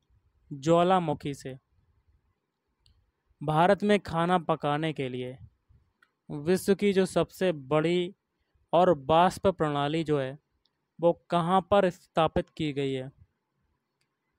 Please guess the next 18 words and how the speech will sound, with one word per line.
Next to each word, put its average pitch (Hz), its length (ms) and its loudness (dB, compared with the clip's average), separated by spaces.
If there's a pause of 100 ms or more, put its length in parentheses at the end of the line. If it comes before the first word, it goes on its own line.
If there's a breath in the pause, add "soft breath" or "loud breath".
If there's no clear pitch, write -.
(260)
तो 156 80 0
ऑप्शन 156 340 -2
ए, 143 320 -8 (480)
माउंट 175 580 2
आबू। 147 540 2 (580)
माउंट 185 320 2
आबू 175 240 4
में 165 240 -4 (680)
भारत 175 260 2
में 190 140 0
खाना 165 280 -4
पकाने 156 500 -6
के 143 180 -6
लिए 127 300 -12 (260)
विश्व 165 360 -2
की 208 100 0
सबसे 180 460 -4
बड़ी 160 440 -4